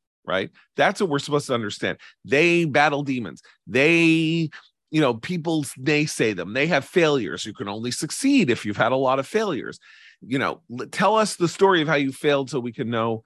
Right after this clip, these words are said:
how you succeeded and all of that. And,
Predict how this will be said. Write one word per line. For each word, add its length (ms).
how 220
you 380
succeeded 680
and 180
all 240
of 140
that. 360
And, 320